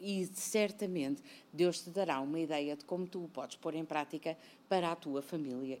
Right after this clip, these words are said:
para a tua igreja local, que é disso que é a nossa família, é disso que se trata.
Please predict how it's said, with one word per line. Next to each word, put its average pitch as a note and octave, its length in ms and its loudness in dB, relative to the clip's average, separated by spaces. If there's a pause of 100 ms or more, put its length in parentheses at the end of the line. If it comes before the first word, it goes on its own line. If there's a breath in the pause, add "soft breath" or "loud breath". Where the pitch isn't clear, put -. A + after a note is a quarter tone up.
(120)
para D3+ 200 4
a B2+ 40 0
tua C3+ 200 -4
igreja D3+ 360 0
local, G#3 400 4 (140)
que B2 220 -2
é - 20 -2
disso C3+ 300 -4
que - 100 -6
é C3+ 260 0
a C#3 40 -4
nossa C#3 280 -2
família, D3+ 480 0 (300 loud breath)
é D3+ 100 4
disso D3 300 -4
que - 60 -16
se - 160 -10
trata. A#2+ 400 -4